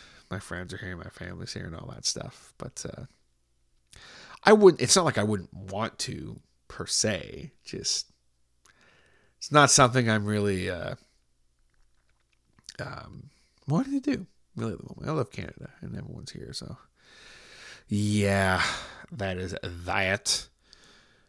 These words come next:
But definitely parts of the U S, for sure, for sure. And, uh, the last question we have here today on this Ask Hot or Anything from Mister Joe Loving.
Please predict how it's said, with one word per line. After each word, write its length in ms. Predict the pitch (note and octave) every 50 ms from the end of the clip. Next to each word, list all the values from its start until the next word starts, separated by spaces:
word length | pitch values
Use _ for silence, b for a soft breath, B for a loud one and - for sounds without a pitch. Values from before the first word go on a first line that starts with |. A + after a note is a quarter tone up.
| b b b
But 120 | - E3 F3
definitely 280 | A#3+ A3+ - - C#3
parts 360 | - - G#2+ G#2 G2 - -
of 60 | - -
the 120 | G2+ -
U 100 | D2+ D2 -
S, 140 | - - -
for 120 | - -
sure, 360 | - - - - - - - -
for 140 | - - -
sure. 260 | - - - - - - _ _ _ _ _ _ _ _ _ _ _ _ _ _ - B B B B B B B B B B
And, 240 | - G2+ G2+ G#2 G2+ G#2+
uh, 120 | G#2 G2+
the 80 | F#2+ G2
last 320 | A2 D3+ F#3 G3 F#3 -
question 300 | - E3+ D#3+ - - C#3
we 100 | C#3 C3
have 180 | C3+ C3 B2+ -
here 120 | C#3+ C#3
today 320 | C#3 - B2+ A#2+ C#3+ G3+ B3+ - - _ _ _ _ _ _ -
on 180 | - G2+ F2+ -
this 160 | - - - -
Ask 320 | - C2+ D#2+ E2+ - -
Hot 240 | - - F#2+ F2+ F2+
or 100 | F2 -
Anything 480 | - G2 G2 G2+ - - G2+ C3 F#3+ A3 _ _ _ _ _ _ _ _ - - B B B B B B B
from 160 | - - F#2+
Mister 180 | F#2+ G2 - -
Joe 220 | G2+ - G#2 G#2
Loving. 340 | G2+ G2+ G2+ G#2 D3 G#3 A3